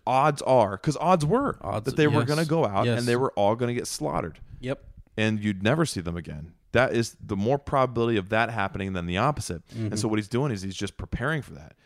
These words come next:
Speaker 1: He's preparing for that. He's, he's, he's embracing that that is a possibility.
Speaker 2: Yeah, and so you
Speaker 1: And
Speaker 2: can
Speaker 1: that's noble, man. That's
Speaker 2: Yeah.
Speaker 1: noble.
Speaker 2: Well, so, and so you can do both too, right? So
Speaker 1: Yeah.
Speaker 2: you, you can be, uh, w-, uh,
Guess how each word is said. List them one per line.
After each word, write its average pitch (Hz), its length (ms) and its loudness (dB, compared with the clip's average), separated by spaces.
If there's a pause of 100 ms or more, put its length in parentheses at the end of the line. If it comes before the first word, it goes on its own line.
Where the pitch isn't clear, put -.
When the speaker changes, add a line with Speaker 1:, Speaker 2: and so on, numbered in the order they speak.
(420)
Speaker 1:
He's - 160 -10
preparing 123 360 0
for - 100 -6
that. 127 220 0
He's, 95 220 -4
he's, 95 280 -8
he's 92 240 -8
embracing 98 560 -4
that 90 140 -6
that 104 180 0
is 95 120 -6
a 87 80 -8
possibility. 110 760 -2 (760)
Speaker 2:
Yeah, 156 140 2
and 147 180 -2
so - 100 6
you 180 40 6
Speaker 1:
And 110 80 0
Speaker 2:
can 113 60 4
Speaker 1:
that's - 100 -10
noble, 117 320 6
man. 95 320 -2
That's - 120 -8
Speaker 2:
Yeah. 160 60 2
Speaker 1:
noble. 98 340 2
Speaker 2:
Well, 170 120 -2
so, - 100 -4
and 156 120 0
so 180 80 4
you 180 120 4
can 156 140 -4
do 147 120 2
both 120 360 -2
too, 135 200 2
right? 110 260 -2
So 123 180 0
Speaker 1:
Yeah. 104 160 4
Speaker 2:
you, 123 80 -6
you 123 120 2
can 117 200 0
be, 110 360 0
uh, 92 60 -8
w-, 107 240 -6
uh, - 300 -10